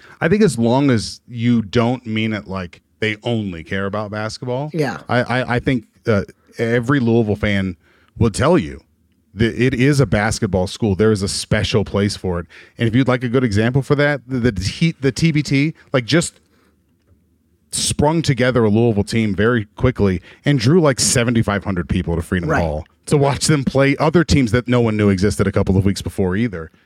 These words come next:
Speaker 1: just for the chance to cheer for some former players, you know, who were involved in it a, a little bit. So, no, I, I think it's not an insult to Louisville fans. They take basketball very seriously.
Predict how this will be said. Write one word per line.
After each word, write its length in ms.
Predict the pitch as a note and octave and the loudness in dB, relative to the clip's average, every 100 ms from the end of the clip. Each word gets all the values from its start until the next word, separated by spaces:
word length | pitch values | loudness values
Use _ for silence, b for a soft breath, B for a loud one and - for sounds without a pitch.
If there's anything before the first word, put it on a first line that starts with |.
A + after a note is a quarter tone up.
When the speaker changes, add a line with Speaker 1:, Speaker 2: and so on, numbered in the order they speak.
| - | -16
Speaker 1:
just 400 | B2 A2 G3 F#3+ - | -8 0 0 0 -2
for 100 | D3+ | -2
the 100 | D3+ | -2
chance 340 | - C#3 C3+ | -2 -2 -4
to 80 | B2+ | -6
cheer 240 | - C3 | -2 -2
for 100 | - | -2
some 180 | A2+ A2+ | -6 -6
former 300 | - A2+ G2 | -6 -4 -4
players, 560 | - C3 E3+ G#2 F2+ - B B B _ | -2 -2 0 -2 -6 -14 B B B _
you 60 | C#3 | 0
know, 100 | A#2+ | 2
who 100 | B2+ | 4
were 160 | A#2 | 2
involved 420 | A2 G#2+ A#2 C#3 F#2+ | 0 0 0 0 -4
in 140 | F2+ | -12
it 140 | E2 - | -14 -14
a, 260 | G#2 D2+ G2+ | -12 -10 -8
a 80 | |
little 260 | G2 G2+ F#2 | -4 -4 -2
bit. 220 | F#2 E2 B B B | -4 -6 B B B
So, 160 | - C3 | -2 2
no, 200 | B2+ F#2 | 2 2
I, 300 | G#2 C#2 B2+ | -2 -2 -2
I 40 | |
think 240 | - B2+ - b b b - | 0 -2 -4 b b b -8
it's 200 | B2 - | -6 0
not 400 | C3+ C#3 D#3 E3 | 2 4 0 0
an 140 | D3 | -2
insult 500 | C3 C3 A2+ A#2+ G#2+ | 0 -2 0 -2 -2
to 60 | G#2 | -4
Louisville 300 | G#2 G#2+ F#2 | -4 -4 -6
fans. 180 | G#2 G2+ | -6 -6
They 60 | C#3 | -6
take 160 | F3 | -4
basketball 320 | E3 D#3+ D#3+ D#3 | -2 -2 -4 -4
very 160 | E3 | -4
seriously. 560 | - E3+ G3 - - | -4 -6 -6 -8 -16